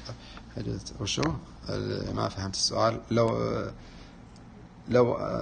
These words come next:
أسمع لشخص قرآن ويخطئ بحركات لكن لا صحح له لأنه يخطئ أكثر ويجوز. لا، يعني إذا كانك، إذا كانت تسمع له أث-، وقفه شوي، قل له: "اقر زين". وإذا كان مرة زهقك، زهقك،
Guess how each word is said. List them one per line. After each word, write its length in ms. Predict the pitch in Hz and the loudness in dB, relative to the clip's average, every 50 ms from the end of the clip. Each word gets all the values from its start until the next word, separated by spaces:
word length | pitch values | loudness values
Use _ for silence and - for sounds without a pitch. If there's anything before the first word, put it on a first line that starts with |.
| - - 131 | 0 2 4
أسمع 400 | 131 127 - 120 110 113 117 110 95 - - - - | 4 4 4 4 6 6 6 6 4 2 -10 -6 -2
لشخص 500 | 113 104 104 - 135 131 - - - - - | 0 2 4 4 4 4 4 0 0 4 6
قرآن 340 | 120 - 120 117 110 101 | 6 8 8 6 4 4
ويخطئ 360 | 104 110 127 127 - - - - | 4 4 4 4 2 2 0 0
بحركات 640 | - - 113 113 113 113 - 120 110 98 - 98 | 2 4 6 6 6 6 6 6 6 6 6 8
لكن 480 | 107 120 123 123 123 - 120 120 117 117 | 8 8 8 8 6 4 4 4 6 6
لا 600 | 123 131 139 147 151 156 156 151 156 156 98 58 - - - - - - - - - - - - - - - - - - - - | 8 8 10 10 10 10 8 6 6 4 2 0 -6 -10 -14 -10 -6 -4 -4 -4 -4 -8 -16 -16 -16 -16 -16 -16 -16 -14 -2 2
صحح 420 | - 135 123 - - 113 - 123 | 4 4 4 4 0 0 4 8
له 160 | 120 107 101 | 8 8 8
لأنه 540 | 107 117 117 120 123 123 120 117 117 117 120 | 8 6 6 6 6 6 4 4 4 4 4
يخطئ 300 | 123 123 - - - 98 | 4 2 2 -2 -2 -2
أكثر 280 | - - - - 117 117 | -2 -2 -2 0 2 2
ويجوز. 240 | 110 107 110 117 127 185 | 2 2 4 8 10 10
لا، 180 | 196 - - - - | 10 10 8 -2 -6
يعني 220 | - 117 123 127 135 | -2 2 4 4 6
إذا 100 | 131 131 | 6 6
كانك، 420 | - 175 180 180 170 170 - 147 | 8 8 8 8 6 4 4 4
إذا 220 | 139 127 123 123 | 6 6 6 6
كانت 340 | 123 165 165 160 156 147 - | 6 6 6 6 6 6 4
تسمع 360 | 156 147 - 160 139 123 120 | 2 2 4 6 6 8 10
له 260 | 120 135 160 156 147 - | 10 8 8 6 4 2
أث-، 340 | 175 180 - - - 156 | 0 0 0 0 -2 0
وقفه 380 | 127 135 160 175 160 - - 120 | 4 6 6 6 4 2 -2 -2
شوي، 280 | - - 127 123 107 - - - - - - - - - - | 0 2 2 2 2 0 -6 -14 -16 -16 -16 -16 -8 -2 0
قل 80 | 131 | 4
له: 240 | 135 131 127 135 139 | 4 4 4 4 2
"اقر 180 | 151 127 127 117 | 4 4 2 4
زين". 280 | 107 113 110 101 95 - - - - - - | 4 4 4 2 2 -2 -6 -12 -8 0 6
وإذا 200 | 135 147 165 156 | 8 10 10 10
كان 240 | - 185 185 175 | 10 10 10 10
مرة 280 | 160 156 175 165 147 135 | 10 10 10 12 12 12
زهقك، 400 | 131 160 151 147 156 147 147 135 | 12 10 8 6 6 6 6 8
زهقك، 540 | 143 160 151 151 156 160 170 190 185 - | 8 8 8 8 8 10 10 10 8 6